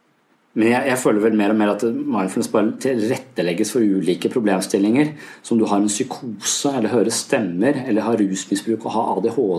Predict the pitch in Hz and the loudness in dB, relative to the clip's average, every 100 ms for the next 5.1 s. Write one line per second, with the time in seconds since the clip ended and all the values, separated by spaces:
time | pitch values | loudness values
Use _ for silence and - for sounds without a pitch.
0 | 92 156 151 - - - - - 123 113 | 0 -2 -4 -14 -20 -20 -18 -4 2 2
1 | 117 117 110 110 - 123 107 95 120 117 | 2 0 0 -2 -2 -2 0 2 2 0
2 | 110 - - - _ _ _ _ - - | -2 -8 -20 -20 _ _ _ _ -18 -6
3 | 104 98 107 107 - 123 135 - 104 127 | -2 0 2 0 0 -2 -2 -2 0 0
4 | - - 135 - 107 131 - - - 135 | -2 -4 -4 0 0 0 -4 -6 -2 -2